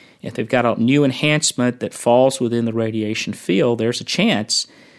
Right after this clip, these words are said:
that that could be tumor progression, but there's also a good chance that that could be pseudoprogression,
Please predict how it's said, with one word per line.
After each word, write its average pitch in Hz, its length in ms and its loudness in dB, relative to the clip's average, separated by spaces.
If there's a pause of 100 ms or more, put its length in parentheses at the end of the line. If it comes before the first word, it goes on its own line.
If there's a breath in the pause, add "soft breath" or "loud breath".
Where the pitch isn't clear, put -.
(180 loud breath)
that 120 140 -2
that 123 220 0
could 113 160 -4
be 113 120 0
tumor 117 320 0
progression, 113 520 -2
but 135 100 -2
there's 139 180 0
also 180 360 0
a 147 40 0
good 147 200 -2
chance 135 360 -4
that 113 120 -4
that 127 180 0
could 123 160 -8
be 120 240 0
pseudoprogression, - 1300 -2